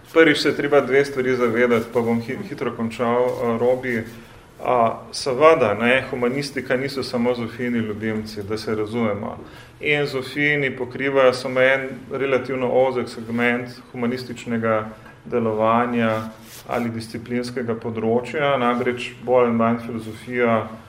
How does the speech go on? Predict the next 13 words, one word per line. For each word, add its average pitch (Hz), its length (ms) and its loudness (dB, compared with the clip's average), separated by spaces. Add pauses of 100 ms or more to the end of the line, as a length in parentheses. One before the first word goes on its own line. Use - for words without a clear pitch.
(260)
in 117 340 -2 (480)
podobne 120 640 4 (260)
discipline, 120 800 -4
recimo 113 400 -6
še 113 140 -8
sociologija, 120 800 -2 (440)
ne 123 120 0
pokrivajo 123 560 4
pa 113 120 0
recimo 120 380 -4
zgodovine, 113 680 -2 (600)
a, 117 80 -2
a, 110 640 2